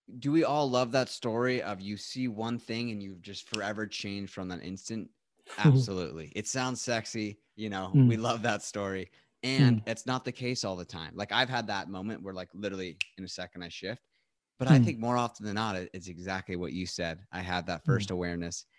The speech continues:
Speaker 1: and it takes time. So thank you
Speaker 2: Thank
Speaker 1: for, and it landed so well hearing it the second time just tonight.
Speaker 2: Mm.
Speaker 1: So, <laughs> um, I wanna dive into something that I've heard you talk about, which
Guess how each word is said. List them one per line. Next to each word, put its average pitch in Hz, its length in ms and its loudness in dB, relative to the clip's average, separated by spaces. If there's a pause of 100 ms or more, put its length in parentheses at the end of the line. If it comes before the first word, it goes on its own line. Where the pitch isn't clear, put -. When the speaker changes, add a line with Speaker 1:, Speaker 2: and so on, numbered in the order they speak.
(140)
Speaker 1:
and 90 100 -8
it 92 100 -12
takes 87 300 -8
time. 85 400 -10
So 82 220 -12 (360)
thank 107 220 2
you 165 100 4
Speaker 2:
Thank 123 120 2
Speaker 1:
for, 87 300 -6 (220)
and 127 120 0
it 131 120 0
landed 127 460 2
so 123 320 2
well 104 340 4 (120)
hearing 107 380 -4
it 95 120 -10
the 98 80 -8
second 98 380 -6
time 90 300 -4
just 87 240 -12
tonight. 87 260 0
Speaker 2:
Mm. 120 140 6
Speaker 1:
So, 90 160 -8
<laughs> - 680 -4
um, 101 480 -4 (720)
I 107 40 -4
wanna 139 220 2
dive 123 280 4
into 117 200 0
something 104 360 -2
that 95 100 0
I've 92 120 -2
heard 95 220 -4
you 90 120 -6
talk 87 320 -6
about, 85 360 -6 (720)
which - 500 -2